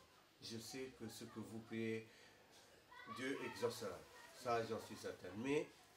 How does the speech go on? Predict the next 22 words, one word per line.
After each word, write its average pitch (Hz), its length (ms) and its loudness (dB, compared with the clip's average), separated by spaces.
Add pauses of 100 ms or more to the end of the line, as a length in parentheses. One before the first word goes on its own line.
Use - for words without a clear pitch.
(160)
sincèrement, 143 640 2
je 117 100 -4
ne 127 100 -4
sais 120 220 -6
pas 127 160 2
quoi 117 140 6
demander. 101 400 -2 (1500)
Demandez 135 400 4
pour 120 200 0
moi 104 300 0 (140)
ce - 100 -6
que 95 120 -6
vous 90 100 -2
voulez. - 960 -10 (1300)
<laughs> - 100 2 (1600)
J'ai 143 220 6
confiance 147 540 12
en 143 120 12
vous 143 200 4
plus 143 280 0
qu'en 135 160 2
moi-même. » 127 380 6